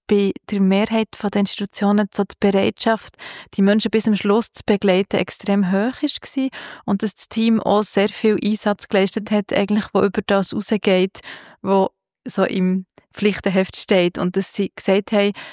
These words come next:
das haben wir aber auch so wollen und dass es wie auch eine Art des Commitment ist gsi. Also dass sie auch gesagt haben, uns ist es echt so wichtig, dass die Menschen bis zum Schluss daheim können sein. Und dass sind wir auch bereit, unsere Dienste so aufzuteilen, dass das geht.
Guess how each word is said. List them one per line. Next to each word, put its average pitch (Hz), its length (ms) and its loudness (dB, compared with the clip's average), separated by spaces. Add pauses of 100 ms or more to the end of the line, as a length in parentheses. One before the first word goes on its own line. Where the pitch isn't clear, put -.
(180)
das - 140 -6
haben 202 160 4
wir 208 140 4
aber 196 240 0
auch 202 40 -2
so 214 240 0
wollen 233 460 2
und 214 180 0
dass - 100 -8
es 208 120 -6
wie 214 140 2
auch 220 40 2
eine 208 220 2
Art 202 160 0
des - 120 -10
Commitment 202 600 0
ist - 220 -2
gsi. 185 340 -2
Also 185 180 -2
dass 190 280 -6
sie 208 120 2
auch 196 80 0
gesagt - 360 0
haben, 202 120 2
uns 196 160 0
ist 196 100 -2
es - 60 -8
echt 196 220 -2
so 190 240 0
wichtig, 196 440 -2 (340)
dass 185 100 -6
die 202 120 2
Menschen 196 280 2
bis 208 140 0
zum 202 100 0
Schluss 196 320 -2
daheim 190 360 2
können 240 240 0
sein. 233 260 -2 (360)
Und 202 100 -4
dass 202 120 -6
sind 202 140 4
wir 208 160 4
auch 202 40 -2
bereit, 196 440 2 (180)
unsere 208 240 0
Dienste 202 400 0
so 196 160 0 (100)
aufzuteilen, 202 640 -2
dass 190 160 -10
das - 260 -16
geht. 262 380 0